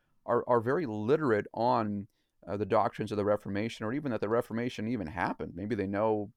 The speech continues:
something about it, but they don't really know much. And so, uh, one reviewer a couple years ago called,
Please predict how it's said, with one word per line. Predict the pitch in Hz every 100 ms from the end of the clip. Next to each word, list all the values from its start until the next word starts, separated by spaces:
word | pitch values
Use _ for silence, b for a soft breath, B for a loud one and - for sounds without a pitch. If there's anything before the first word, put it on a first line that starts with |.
| _
something | - 113 120 113
about | 113 120 123 131
it, | 113
but | 98
they | 107
don't | 107 110
really | - 104 101
know | 98
much. | 98 110 123 - - b b b b -
And | 101
so, | - - 101 98
uh, | 92 95 - -
one | - - - 120 143
reviewer | 127 110 117 127 117
a | 101
couple | - 113 101
years | 101 110 113
ago | 101 98 95 95
called, | - 107 107 107 98